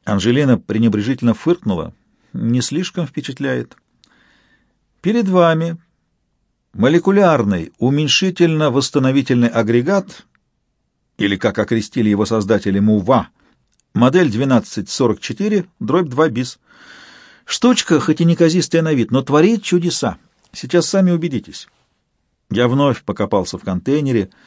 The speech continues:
и извлёк на свет Божий крошечный механизм, игрушку на первый взгляд. «Джеймс, как по-твоему, что это?» Джеймс положил игрушку на ладонь, покрутил так и этак и вернул мне.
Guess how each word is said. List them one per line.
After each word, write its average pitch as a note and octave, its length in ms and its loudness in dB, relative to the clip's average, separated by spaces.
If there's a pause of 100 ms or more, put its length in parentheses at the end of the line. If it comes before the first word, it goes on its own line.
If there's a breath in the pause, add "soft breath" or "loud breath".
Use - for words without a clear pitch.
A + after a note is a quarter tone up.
(680 soft breath)
и B2 260 -2
извлёк B2 360 2
на C3 100 0
свет D3+ 260 -2
Божий A#2 360 0
крошечный E3 640 -4
механизм, C3+ 640 -6
игрушку B2+ 400 -4
на F2 100 -4
первый D#2+ 280 -10
взгляд. D#2 300 -14 (1200)
«Джеймс, B2+ 440 -2 (440)
как D3+ 180 -6
по-твоему, B2+ 400 0
что D#3+ 200 -2
это?» E3+ 300 -4 (1080)
Джеймс A#2+ 400 -2
положил G2+ 480 0
игрушку G#2 420 -4
на F#2 80 -2
ладонь, F2 440 -6
покрутил A#2 500 -6
так C3 240 -6
и C3+ 40 -4
этак B2 440 -8 (640)
и A2+ 100 0
вернул A#2 360 2
мне. E2+ 260 -2